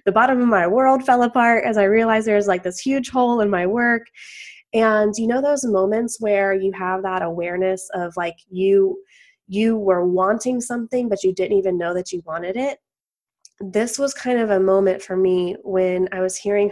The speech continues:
her talk about her work and how we could all be doing more. And the question of, um, what does more look like for me and how do I do that has been a big thing that I've been sitting with ever since.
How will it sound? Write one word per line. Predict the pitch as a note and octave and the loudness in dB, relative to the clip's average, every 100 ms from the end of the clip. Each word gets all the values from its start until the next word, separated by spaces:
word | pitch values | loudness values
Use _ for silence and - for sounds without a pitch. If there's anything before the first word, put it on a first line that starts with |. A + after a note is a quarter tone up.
| - | -4
her | F3 | -16
talk | - - A3 G#3+ G#3+ | -16 -4 0 0 -4
about | F#3 F3+ F3+ - | -10 -10 -10 -8
her | A#3 B3 | -2 -2
work | G3 F3+ F3 F3 _ _ - - - _ | -2 -2 -4 -10 _ _ -20 -20 -20 _
and | G#3+ G#3 | 0 0
how | G#3 G#3+ | 2 0
we | B3 B3 | 0 0
could | A3 | -2
all | F#3+ G3 | 0 0
be | G3 | 2
doing | F#3 F#3 F3+ E3+ E3 | 0 -2 -4 -6 -8
more. | D#3+ E3 F3+ A3 - _ _ - _ _ | -10 -10 -10 -12 -14 _ _ -20 _ _
And | G#3 G#3 G3+ G3 - F#3+ - _ | 4 6 4 2 -2 -12 -18 _
the | A3 G#3 | -4 -2
question | - B3 B3 - C4+ B3+ | -2 -2 -2 -4 -2 0
of, | G3+ G3 F#3+ - - _ | 0 0 -2 -8 -20 _
um, | G3+ F#3 F#3 | -4 -4 -2
what | F#3+ G#3+ | 0 2
does | A#3+ G#3+ | 0 0
more | G#3 F#3+ | 0 2
look | F#3 F#3 | 0 -2
like | F#3+ F3+ - | -4 -6 -6
for | F#3+ | -4
me | F#3 F#3 F#3 | 0 0 0
and | F3 | -4
how | E3 - F#3 | -10 -6 -2
do | F#3+ | -2
I | F3+ | -4
do | F3 F3+ | -6 -6
that | F3+ F3+ F#3+ | -6 -8 -12
has | F3 | -12
been | - F3+ | -8 -6
a | F3+ F3+ | -6 -10
big | E3+ F#3+ F#3+ F#3 F#3+ _ - | -4 -2 0 -2 -6 _ -6
thing | F3+ F3+ | -2 -2
that | F3 | -6
I've | |
been | E3+ E3+ | -10 -12
sitting | F#3 F3 | -10 -8
with | F3 E3 | -8 -10
ever | E3+ E3 E3 | -10 -10 -12
since. | - D3+ - - | -12 -12 -14 -16